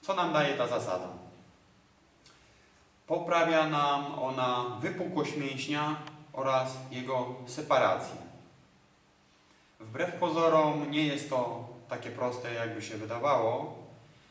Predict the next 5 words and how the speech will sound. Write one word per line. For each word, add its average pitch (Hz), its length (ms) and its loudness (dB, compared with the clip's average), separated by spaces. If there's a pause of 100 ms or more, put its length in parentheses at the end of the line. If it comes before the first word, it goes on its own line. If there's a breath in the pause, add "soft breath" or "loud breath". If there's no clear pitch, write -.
(960 soft breath)
Jeżeli 135 460 -2
spróbujecie 135 640 0
tej 117 220 -6
zasady 113 480 -2
sami, 120 640 -4